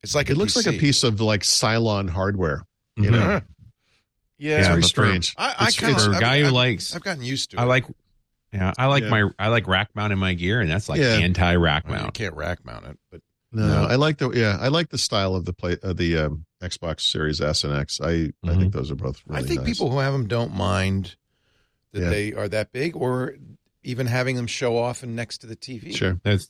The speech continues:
Speaker 3: the statement pieces.
Speaker 1: Yeah.
Speaker 3: Yeah.
Speaker 2: Hmm. Okay.
Speaker 1: And I, I honestly think that they would like to give you the impression you have a gaming P C
Speaker 2: There you
Speaker 1: that's,
Speaker 2: go.
Speaker 1: that's just really a con-, looks like a
Speaker 3: Yeah.
Speaker 1: console.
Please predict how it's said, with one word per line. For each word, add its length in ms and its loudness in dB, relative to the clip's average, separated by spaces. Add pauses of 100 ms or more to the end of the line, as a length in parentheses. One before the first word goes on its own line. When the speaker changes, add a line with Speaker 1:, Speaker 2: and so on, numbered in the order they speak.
Speaker 3:
the 80 0
statement 520 2
pieces. 460 -2
Speaker 1:
Yeah. 100 -4
Speaker 3:
Yeah. 200 2 (400)
Speaker 2:
Hmm. 380 -14
Okay. 160 -10 (320)
Speaker 1:
And 140 -4
I, 140 -2
I 40 0
honestly 400 0
think 180 -10
that 140 -6
they 120 -4
would 180 -2
like 180 0
to 120 -8
give 260 -8
you 100 -4
the 120 -6
impression 500 -6
you 100 -2
have 260 -4 (120)
a 160 -10 (580)
gaming 400 -6
P 160 -14
C 420 -10 (760)
Speaker 2:
There 120 -4
you 60 0
Speaker 1:
that's, 160 -2
Speaker 2:
go. 40 -10 (140)
Speaker 1:
that's 180 -12
just 240 -8
really 200 -12 (200)
a 80 -18
con-, 320 -14
looks 240 -12
like 200 -10
a 60 -8
Speaker 3:
Yeah. 60 -4
Speaker 1:
console. 300 -14